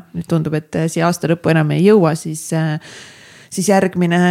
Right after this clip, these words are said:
väljakutse on kuusteist, äh, kuusteist jaanuar, et saab ka uut aastat tugevalt, tugevalt, äh, alustada.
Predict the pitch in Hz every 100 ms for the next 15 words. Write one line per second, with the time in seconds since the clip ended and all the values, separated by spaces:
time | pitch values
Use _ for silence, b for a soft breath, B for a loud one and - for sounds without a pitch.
0 | 180 185 185 196 208 196 190 202 214 208
1 | 208 240 233 247 - - 254 247 269 294
2 | 285 311 370 226 220 - 247 - 214 214
3 | 220 254 262 190 185 190 - - 202 190
4 | 175 165 175 - - _ _ _ _ _
5 | _ _ - - 190 160 165 - 180 175
6 | 175 175 175 208 233 202 170 165